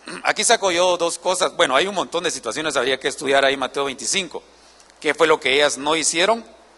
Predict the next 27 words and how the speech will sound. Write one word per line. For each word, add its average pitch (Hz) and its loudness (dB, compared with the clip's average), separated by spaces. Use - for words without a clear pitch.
y 170 -2
la 147 6
que 131 -2
no 165 2
aparece 156 0
sí 135 -8
hizo. 202 -4
Pero 147 0
dos 214 2
cosas 240 0
a 147 0
mí 175 -8
me 196 -2
resaltan 139 -2
ahí, 139 0
hermano, 110 -8
¿sí? 156 -10
De 127 -2
las 120 0
cosas 165 2
que 120 -6
sí - -4
se 160 0
deben 147 0
de 123 4
hacer, 113 -2
¿verdad? 160 0